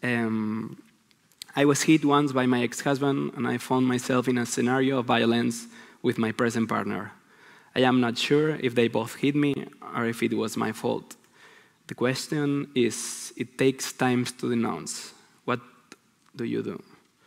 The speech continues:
You stay and put a mask to pretend everything is well? Don't. Report, dodge away.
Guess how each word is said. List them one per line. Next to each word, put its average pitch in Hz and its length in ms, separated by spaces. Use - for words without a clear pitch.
You 120 80
stay 123 260
and 117 160
put 117 160
a 113 60
mask 123 520
to 127 60
pretend 113 640
everything 113 400
is 110 140
well? 143 320
Don't. - 320
Report, 113 520
dodge 113 360
away. 104 460